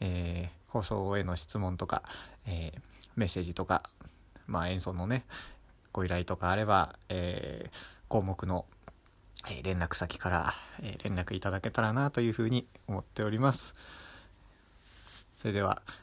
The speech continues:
トロンボンプレイヤーの大岩和樹がお送りしました。えー、またね、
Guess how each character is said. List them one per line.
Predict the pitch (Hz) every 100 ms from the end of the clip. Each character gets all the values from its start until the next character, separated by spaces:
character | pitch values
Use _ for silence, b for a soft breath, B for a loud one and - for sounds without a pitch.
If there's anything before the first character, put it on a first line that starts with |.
| B
ト | -
ロ | 113
ン |
ボ | 101
ン | 95
プ | 98
レ | 95
イ |
ヤ | 90
ー | 113
の | 147 113
大 | 98
岩 | 92 -
和 | 92
樹 | 90 92
が | 87 85
お | 92
送 | 92 95
り | 90
し | -
ま | 104 107
し | -
た。 | 113 - B B B -
え | 92 90
ー、 |
ま | 92
た | 90 95
ね、 | 107